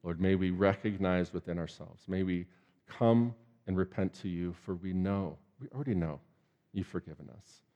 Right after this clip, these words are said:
We already know that Jesus set the table for friends and enemies alike,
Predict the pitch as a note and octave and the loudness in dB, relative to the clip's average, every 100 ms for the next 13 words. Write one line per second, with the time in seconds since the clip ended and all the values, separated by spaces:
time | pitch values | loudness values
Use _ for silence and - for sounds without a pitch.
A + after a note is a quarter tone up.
0 | _ - G#2+ A#2 A#2+ G2+ F2+ D#2+ F2 - | _ 4 8 8 10 8 6 2 -2 -4
1 | F#2+ F2+ - F2+ F2 - E2+ D#2 D2 _ | -4 -4 -4 -6 -6 -8 -8 -8 -12 _
2 | _ _ _ F2 - F2+ F2+ F2 E2+ E2+ | _ _ _ -14 -4 0 0 -2 -6 -6
3 | E2 D#2+ D#2+ D2+ - | -4 -6 -8 -14 -16